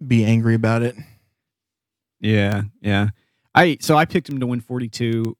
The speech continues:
Speaker 2: as you said. Yeah, I feel great about that right now 'cause they're
Speaker 1: <laughs>
Speaker 2: five hundred. And I think, I think some of their losses are, like, fine. I mean, they lost to the Lakers twice.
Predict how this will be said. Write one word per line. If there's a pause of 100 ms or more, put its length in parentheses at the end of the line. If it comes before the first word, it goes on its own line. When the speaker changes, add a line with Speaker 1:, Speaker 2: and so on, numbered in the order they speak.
(100)
Speaker 2:
as
you
said.
Yeah,
I
feel
great
about
that
right
now
'cause
they're
Speaker 1:
<laughs>
Speaker 2:
five
hundred. (300)
And
I
think, (240)
I
think
some (600)
of
their
losses
are,
like, (360)
fine. (300)
I
mean,
they
lost
to
the
Lakers
twice.